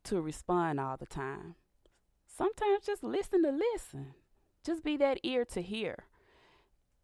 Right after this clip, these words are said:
and be understanding and practice a little more empathy. But that's it. I'm not even going deep with it. Um, just, just stay in your lane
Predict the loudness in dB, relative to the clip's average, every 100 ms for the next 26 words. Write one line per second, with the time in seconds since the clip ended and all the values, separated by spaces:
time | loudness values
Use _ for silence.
0 | -2 0 2 2 2 2 -4 -2 0 0
1 | -2 -2 0 0 -4 -6 -2 0 0 0
2 | -2 -2 -4 -6 -12 -10 -10 -14 _ _
3 | _ 0 4 6 4 2 -4 -6 _ _
4 | -2 2 2 2 0 0 -2 -4 -6 -4
5 | -4 -2 -2 -2 _ -20 -20 -20 _ -4
6 | 0 0 0 -2 -8 -6 -6 -6 -14 -20
7 | _ _ _ -8 -8 0 2 2 2 2
8 | 2 2 0 -6 -10